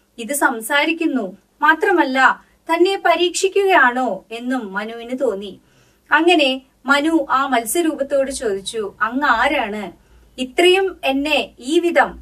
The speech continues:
മനം മയക്കും വിധം എന്നെ മോഹിപ്പിക്കുന്ന അങ്ങ് ശ്രീഹരി തന്നെയല്ലേ?" എന്ന് മനു ചോദിച്ചപ്പോൾ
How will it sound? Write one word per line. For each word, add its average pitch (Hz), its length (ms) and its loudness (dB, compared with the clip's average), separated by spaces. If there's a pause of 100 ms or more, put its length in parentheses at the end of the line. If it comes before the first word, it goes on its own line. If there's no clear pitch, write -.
(140)
മനം 240 360 -2
മയക്കും 302 400 0
വിധം 254 400 -4
എന്നെ 247 280 -6
മോഹിപ്പിക്കുന്ന 254 720 -6
അങ്ങ് 226 460 -2
ശ്രീഹരി 226 640 -2
തന്നെയല്ലേ?" 214 640 -6 (480)
എന്ന് 240 200 -4
മനു 233 260 -2
ചോദിച്ചപ്പോൾ 247 800 -4